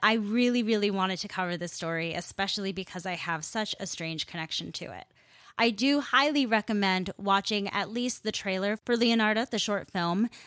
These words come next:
I'm still trying to find a longer version. I don't know if Rosaria ever posted it anywhere,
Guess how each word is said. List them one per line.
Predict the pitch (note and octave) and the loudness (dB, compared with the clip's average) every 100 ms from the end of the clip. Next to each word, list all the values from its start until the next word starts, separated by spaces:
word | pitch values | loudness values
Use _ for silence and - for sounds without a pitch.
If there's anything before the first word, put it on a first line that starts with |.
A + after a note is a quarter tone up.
| - | -2
I'm | G#3+ | 0
still | - - A#3 A#3 | 0 0 2 4
trying | C4 B3+ A3+ A3 | 2 0 0 0
to | A3 | -4
find | - G3+ G3 | -2 0 0
a | G3 | 0
longer | F#3+ F#3+ G3+ A3 | 0 -2 -2 -2
version. | A#3+ D4 F4 G4 | 0 0 0 0
I | G3+ | 0
don't | G3+ G#3 | 0 2
know | G3+ | 2
if | G#3 G3+ - - | 0 -2 -12 -8
Rosaria | G3+ G3+ F#3+ G3+ G3+ - | -4 0 0 0 0 -2
ever | F#3 F#3+ | -2 -2
posted | F#3+ - F#3+ - B3+ A#3+ | -2 -2 -2 -4 -2 -2
it | D4+ | 0
anywhere, | D4+ D4+ D#4 D#4 E4 | 2 4 4 4 2